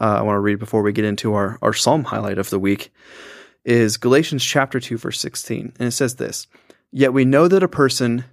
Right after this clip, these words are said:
is not justified or saved by works of the law, but through faith in Jesus Christ. So we also have believed in Christ Jesus in order to be justified by faith in Christ and not by works of the law,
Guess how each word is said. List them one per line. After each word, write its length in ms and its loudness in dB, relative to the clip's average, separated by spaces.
is 180 -4
not 220 0
justified 720 -2
or 220 -4
saved 540 -2
by 220 2
works 340 0
of 60 -6
the 80 -2
law, 360 -2
but 160 2
through 220 -2
faith 420 -2
in 140 -2
Jesus 300 -8
Christ. 480 -14
So 160 -2
we 140 2
also 340 2
have 180 0
believed 420 0
in 180 4
Christ 400 -2
Jesus 540 -6
in 140 2
order 260 2
to 140 -12
be 100 0
justified 720 0
by 240 2
faith 460 -6
in 200 0
Christ 540 -6
and 300 0
not 380 0
by 140 0
works 300 -4
of 80 -6
the 60 -6
law, 240 -2